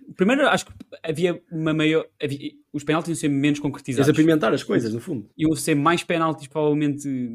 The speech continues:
Speaker 1: assinalados, por, por, normalmente às vezes não se assinala porque é uma coisa que muda o jogo e os árbitros sentem um bocadinho culpa de, de violentamente assim, por, do nada, abruptamente, eh, mudarem o jogo.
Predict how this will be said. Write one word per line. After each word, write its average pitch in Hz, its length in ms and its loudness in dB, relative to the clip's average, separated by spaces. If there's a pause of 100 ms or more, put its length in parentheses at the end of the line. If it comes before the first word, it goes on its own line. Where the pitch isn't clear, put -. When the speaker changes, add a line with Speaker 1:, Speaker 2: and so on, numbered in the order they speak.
(120)
Speaker 1:
assinalados, 143 680 -2
por, 131 180 -14
por, - 720 -20 (400)
normalmente 170 340 -2
às 165 100 -2
vezes 156 160 -6
não 156 120 -2
se - 80 -8
assinala 160 300 -2
porque 156 100 -8
é 156 40 -4
uma 151 60 -4
coisa 151 180 -6
que 147 100 -10
muda 147 160 0
o 139 60 0
jogo 147 280 -2
e 139 60 -4
os 131 60 -4
árbitros 135 300 -4
sentem 139 240 -4
um 135 100 0
bocadinho 131 540 -4
culpa 135 340 -4
de, 123 560 -6 (680)
de 123 80 -14
violentamente 143 480 2
assim, 147 240 0
por, 139 160 -10 (360)
do 131 240 -6
nada, 151 280 0
abruptamente, 147 580 -4 (720)
eh, 135 140 -2 (340)
mudarem 139 320 2
o 135 40 2
jogo. 123 280 -6